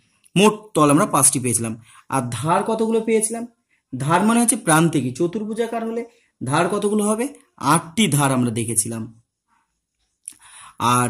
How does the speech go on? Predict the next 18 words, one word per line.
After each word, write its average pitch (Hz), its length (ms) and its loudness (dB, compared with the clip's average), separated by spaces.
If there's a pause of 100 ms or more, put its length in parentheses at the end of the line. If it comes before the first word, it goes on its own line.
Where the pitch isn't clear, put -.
শীর্ষবিন্দু 240 680 4
কতগুলো 247 380 2
হবে? 254 240 -2 (400)
শীর্ষবিন্দু 214 640 -2
তোমার 160 320 -2
পেয়েছিলাম 143 440 0
হচ্ছে 135 300 -2 (420)
পাঁচটি। 139 600 2 (1600)
তার 202 160 4
মানে 277 140 8
মনে 247 200 6
রাখবে 160 360 2
যে 185 140 -2
পিরামিডের 220 440 2
ক্ষেত্রে 233 240 -6
তল 147 580 2
এবং 175 260 2
শীর্ষবিন্দু 151 800 0